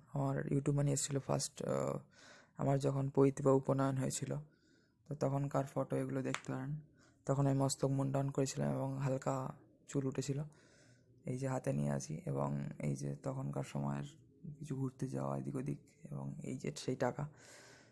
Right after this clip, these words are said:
তো মোটামুটি আমার, আহ, মানে পৈতের, আহ, যে টাইম, সেখানে সেই দিনই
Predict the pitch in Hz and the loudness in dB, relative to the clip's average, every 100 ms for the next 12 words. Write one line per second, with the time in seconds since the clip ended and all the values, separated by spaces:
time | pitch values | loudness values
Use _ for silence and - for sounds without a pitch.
0 | _ - 143 139 139 139 135 135 139 - | _ -4 0 0 2 2 2 0 -4 -16
1 | - - 127 123 120 123 127 127 - - | -18 -4 0 0 0 -2 -4 -6 -10 -20
2 | _ _ _ _ - - - 143 139 - | _ _ _ _ -20 -20 -4 0 2 4
3 | 143 147 - - - 64 - 139 143 - | 4 6 4 4 2 2 0 -4 -10 -8
4 | - 123 - 123 127 127 - - - - | -2 0 0 0 -2 -4 -8 -18 -20 -20
5 | - - - - - - 143 165 170 170 | -20 -20 -20 -16 -6 -2 2 4 4 2
6 | 170 - - - - 147 143 - 147 147 | 0 -4 -10 -12 -8 -2 -2 4 6 6
7 | 147 113 | 6 2